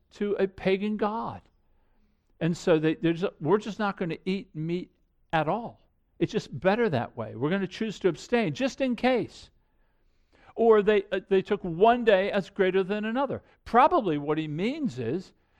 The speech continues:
that they continued to worship at the church on Sunday,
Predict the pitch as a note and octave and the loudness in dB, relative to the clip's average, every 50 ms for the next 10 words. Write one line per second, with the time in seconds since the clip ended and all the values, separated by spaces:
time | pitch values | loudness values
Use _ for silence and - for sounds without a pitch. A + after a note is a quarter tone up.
0 | _ _ - D#3 G3+ G#3+ G#3 A3+ A3 G#3+ - - - - G#3 F#3 C#3+ - A#3+ D4 | _ _ 0 0 0 2 4 4 2 2 0 -12 -4 -2 -2 -2 2 0 0 4
1 | E4+ F4 C4 G3+ F3+ E3+ G3 F3+ - - F3 E3 D3 D3+ - - A#3 B3+ A#3+ - | 4 4 6 6 4 4 2 2 2 -2 -4 -4 -6 -10 -4 -2 -2 -2 0 -2
2 | F#3+ E3 D#3 D3 - A#3 B3 D4 A#3 D#3 | -6 -6 -6 -4 -4 -4 -2 0 0 -2